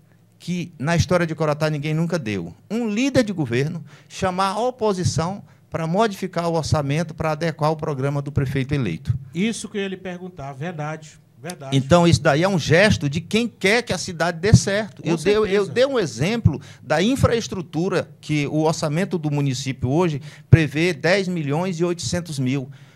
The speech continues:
Speaker 1: Mas eu sei que o prefeito eleito Edmar Franco teve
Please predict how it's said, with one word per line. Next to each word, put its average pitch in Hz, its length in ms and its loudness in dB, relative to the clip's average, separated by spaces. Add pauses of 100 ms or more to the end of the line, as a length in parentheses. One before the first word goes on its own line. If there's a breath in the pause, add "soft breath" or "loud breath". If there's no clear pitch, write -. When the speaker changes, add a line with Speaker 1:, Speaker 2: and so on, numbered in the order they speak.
(140 loud breath)
Speaker 1:
Mas 277 220 4
eu 262 140 4
sei 233 420 6
que 151 220 -2
o 156 200 2
prefeito 147 500 4
eleito 127 360 0
Edmar 127 360 -4
Franco 151 380 0
teve 175 540 2